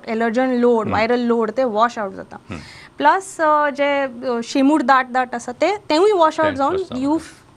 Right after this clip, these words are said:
Speaker 1: फील
Speaker 2: म्हणजे
Speaker 1: बेटर,
Speaker 2: क्लिअर जाता.
Speaker 1: क्लिअर जाता.
Speaker 2: क्लिअर
Speaker 1: हय,
Speaker 2: जाता. So
Speaker 1: हय.
Speaker 2: जशें तुमी सांगलें होतं की ते वॉश बेसिनांतलें एक्झाम्पल, so it is getting cleared off.
Speaker 1: क्लिअर्ड,
Speaker 2: ते
Speaker 1: हय.
Speaker 2: सगळें क्लिअर जालें, तुमचं फ्लो सगळें वेवस्थीत जालें,
Speaker 1: प्लंबिंग.
Speaker 2: you will feel सगळें वेवस्थीत
Speaker 1: हय,
Speaker 2: जालें.
Speaker 1: हय.
Speaker 2: So this like a very,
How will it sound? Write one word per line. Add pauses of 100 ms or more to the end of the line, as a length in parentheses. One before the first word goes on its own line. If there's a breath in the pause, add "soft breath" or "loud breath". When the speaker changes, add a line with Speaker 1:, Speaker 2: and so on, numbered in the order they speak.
(400)
Speaker 1:
फील
Speaker 2:
म्हणजे
Speaker 1:
बेटर,
Speaker 2:
क्लिअर
जाता.
Speaker 1:
क्लिअर
जाता.
Speaker 2:
क्लिअर
Speaker 1:
हय,
Speaker 2:
जाता.
So
Speaker 1:
हय.
Speaker 2:
जशें
तुमी
सांगलें
होतं
की
ते
वॉश
बेसिनांतलें
एक्झाम्पल,
so
it
is
getting
cleared
off.
Speaker 1:
क्लिअर्ड,
Speaker 2:
ते
Speaker 1:
हय.
Speaker 2:
सगळें
क्लिअर
जालें,
तुमचं
फ्लो
सगळें
वेवस्थीत
जालें,
Speaker 1:
प्लंबिंग.
Speaker 2:
you
will
feel
सगळें
वेवस्थीत
Speaker 1:
हय,
Speaker 2:
जालें.
Speaker 1:
हय.
Speaker 2:
So
this
like
a
very,